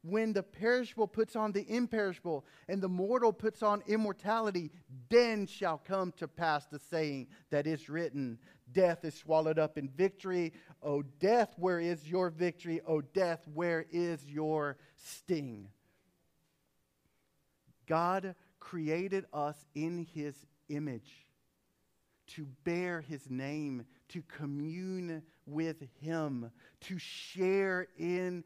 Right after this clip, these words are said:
his glory. He created us in such a way that we are to live with him, that,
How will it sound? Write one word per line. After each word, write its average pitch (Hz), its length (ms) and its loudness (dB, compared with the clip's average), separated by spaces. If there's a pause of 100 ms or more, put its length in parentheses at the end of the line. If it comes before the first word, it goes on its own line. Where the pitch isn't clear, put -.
(160)
his 170 320 -4
glory. 156 640 -4 (380)
He 214 140 -2
created 208 720 2
us 180 220 2
in 214 220 -2
such - 260 -6
a 190 60 -6
way 190 420 2 (200)
that 190 200 2
we 226 320 -2
are 185 220 2
to 196 280 -8 (220)
live 196 540 0
with 185 220 0
him, 139 440 -4 (840)
that, 185 160 2